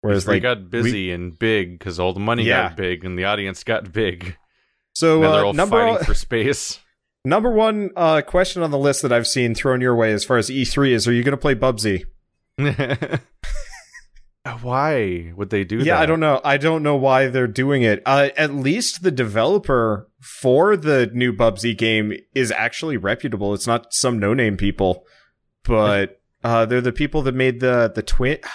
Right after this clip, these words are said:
Speaker 1: shoot.
Speaker 2: Are
Speaker 1: It's
Speaker 2: there
Speaker 1: the
Speaker 2: people who
Speaker 1: Twi-
Speaker 2: both like and remember Bubsy games?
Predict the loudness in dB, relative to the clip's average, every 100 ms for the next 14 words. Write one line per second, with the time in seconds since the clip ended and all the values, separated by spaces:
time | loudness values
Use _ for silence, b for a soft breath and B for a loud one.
0 | B -10 -8 -10 -16 _ _ _ _ _
1 | 0 0 2 2 0 2 2 2 -2 -2
2 | -2 -8 -8 -2 0 0 -4 -14 -20 _
3 | _ _ _ -6 -2 0 -2 -4 -2 -2
4 | 0 0 0 0 0 -4 -12 _ _ -4
5 | 0 0 -2 -10 -6 -6 -6 -12 -14 -16